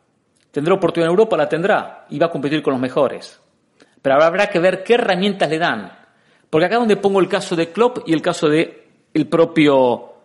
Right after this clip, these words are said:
Guardiola. Guardiola es un técnico que marcó época, sin dudas. Eh, marcó un antes y un después en el fútbol, Guardiola.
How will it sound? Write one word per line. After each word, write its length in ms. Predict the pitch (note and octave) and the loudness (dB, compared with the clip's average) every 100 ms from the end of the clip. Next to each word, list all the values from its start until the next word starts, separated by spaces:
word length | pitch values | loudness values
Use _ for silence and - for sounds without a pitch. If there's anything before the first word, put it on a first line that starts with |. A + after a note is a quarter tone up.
| _ _ | _ _
Guardiola. 760 | C#3 D3 C3 A2+ G#2+ F2+ - _ _ _ _ | 0 0 2 0 0 -4 -10 _ _ _ _
Guardiola 500 | D3 F#3+ B3+ A#3+ D3+ | -2 0 2 2 0
es 100 | B2 | -2
un 120 | D#3+ C#3 | -6 -2
técnico 340 | F#3 F#3 D#3+ | -2 -2 -2
que 100 | D3 | -2
marcó 360 | C3 B2+ C#3+ D3+ | -2 -2 2 2
época, 340 | D3 A#2 A2+ | 0 -6 -8
sin 300 | - G#3+ G3 | -6 -4 0
dudas. 680 | G3+ D3+ G2+ - - _ _ _ _ _ _ _ _ _ _ - | 2 2 0 -8 -16 _ _ _ _ _ _ _ _ _ _ -6
Eh, 460 | D3+ A2+ - - | -4 -4 -6 -6
marcó 280 | D#3 E3 F#3+ | -4 -4 0
un 100 | G#3+ | 2
antes 540 | B3 A#3+ G#3+ F3+ - - | 2 0 -2 -2 -6 -12
y 160 | C#3+ | -4
un 80 | G3+ | 0
después 400 | F#3+ F#3 G3 F#3+ - | 0 2 0 0 -2
en 100 | C#3 | -2
el 100 | C3 | -2
fútbol, 540 | A3+ A3 B2 A#2 G2+ - - | -2 -2 -2 -4 -4 -14 -8
Guardiola. 800 | B2+ C3 A#2+ A#2+ G#2 F2+ - | -2 -2 -2 -4 -4 -8 -10